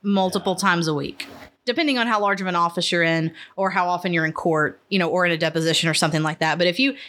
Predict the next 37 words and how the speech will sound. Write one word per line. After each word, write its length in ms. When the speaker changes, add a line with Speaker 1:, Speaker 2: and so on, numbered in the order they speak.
Speaker 1:
if 120
you 80
litigate 460
with 100
any 140
frequency 840
and 420
are 160
in 100
a 60
space 720
with 460
even 240
a 60
few 260
other 180
lawyers 480
who 120
litigate 440
frequently, 680
Speaker 2:
Mm-hmm. 240
Speaker 1:
I, 300
I 100
can't 280
imagine 460
many 200
people 300
who 80
would 160
say 160
it's 140
not 120
at 80
least 200
a 40
weekly 400
occurrence. 640